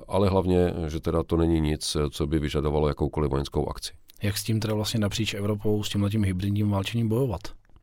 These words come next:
Speaker 1: Je to složité, protože, eh, se proti tomu nedá bojovat zbraněmi, alespoň ne tedy těmi, eh, těmi, eh, klasickými, standardními. Vyžaduje to,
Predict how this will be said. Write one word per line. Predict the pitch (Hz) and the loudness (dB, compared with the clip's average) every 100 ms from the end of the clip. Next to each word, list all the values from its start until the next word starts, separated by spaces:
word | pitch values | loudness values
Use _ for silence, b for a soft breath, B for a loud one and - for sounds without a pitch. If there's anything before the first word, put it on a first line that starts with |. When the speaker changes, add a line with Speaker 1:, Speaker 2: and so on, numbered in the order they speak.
| - - - B B B B | -20 -20 -18 B B B B
Speaker 1:
Je | - | 2
to | - | 4
složité, | 131 98 85 87 87 | 6 4 4 4 2
protože, | - 82 104 95 104 104 90 | 0 -2 0 4 4 4 2
eh, | 82 | -2
se | - - | -2 0
proti | 98 104 | 2 2
tomu | 104 104 | 2 4
nedá | 82 87 98 95 90 71 | 4 6 6 4 2 0
bojovat | 76 87 101 | 2 4 4
zbraněmi, | 76 73 71 71 85 120 139 175 - _ - | 4 4 4 2 0 -4 -10 -18 -20 _ 0
alespoň | 76 - 87 | 0 2 2
ne | 80 80 | 4 2
tedy | 80 78 | 2 2
těmi, | 82 82 80 78 | 2 4 2 2
eh, | 73 | -2
těmi, | 71 76 80 | -2 -2 0
eh, | 73 - 69 | -2 -4 -6
klasickými, | 67 71 85 78 82 80 | -4 -4 -4 -4 -2 -2
standardními. | - 73 76 76 80 80 92 B B B B B - | 0 -2 -2 0 0 0 -2 B B B B B -4
Vyžaduje | 85 98 104 107 | 2 4 6 4
to, | - 107 90 | 6 6 6